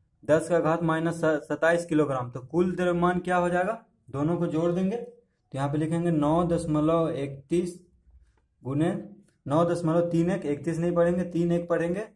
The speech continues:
गुने दस का घात माइनस इकतीस प्लस एक दशमलव छः सात पाँच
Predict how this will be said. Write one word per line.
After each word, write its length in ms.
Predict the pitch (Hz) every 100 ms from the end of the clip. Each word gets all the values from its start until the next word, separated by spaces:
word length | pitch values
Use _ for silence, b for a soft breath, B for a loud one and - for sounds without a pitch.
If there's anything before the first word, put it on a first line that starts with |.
| _ _ _ _
गुने 300 | 123 143 165 208 160 - 117 110
दस 340 | 147 170 170
का 100 | 170 156
घात 360 | 135 151 175
माइनस 560 | 156 143 151 160 - - _ -
इकतीस 560 | 139 135 - 165 185 - - - - _ _ _ _ _ _ _ _ _ _ _ _ _ _ _ _ _ -
प्लस 400 | 139 185 - - - _ _ _ -
एक 240 | 143 165
दशमलव 460 | 160 160 151 156 160
छः 200 | 160 147
सात 380 | 151 160 165 165
पाँच 360 | 151 160 185 -